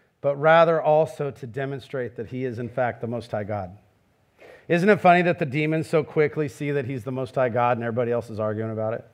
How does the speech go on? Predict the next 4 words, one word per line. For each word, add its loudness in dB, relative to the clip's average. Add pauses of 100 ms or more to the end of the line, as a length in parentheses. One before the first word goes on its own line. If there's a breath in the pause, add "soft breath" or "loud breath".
(2250)
Maybe 0
we -2
should -10
bow. -4